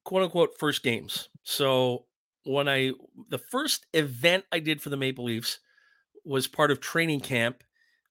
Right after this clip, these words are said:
um, which was happening in Halifax. We did the, uh, Leafs alumni game, uh, on the first night I was in Halifax. And on the second night, we did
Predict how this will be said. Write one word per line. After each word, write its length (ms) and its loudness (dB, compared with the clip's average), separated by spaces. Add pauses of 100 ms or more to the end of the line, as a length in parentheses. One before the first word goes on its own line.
um, 480 -2
which 200 -4
was 120 -2
happening 300 2
in 60 2
Halifax. 840 -2 (160)
We 180 -2
did 600 0
the, 560 -2
uh, 80 0
Leafs 400 0
alumni 500 2
game, 440 -4 (760)
uh, 220 -2
on 160 0
the 60 -2
first 380 0
night 120 0
I 80 2
was 140 -4
in 60 -2
Halifax. 500 -4
And 80 -4
on 80 -2
the 80 -2
second 460 0
night, 280 2 (460)
we 160 2
did 520 4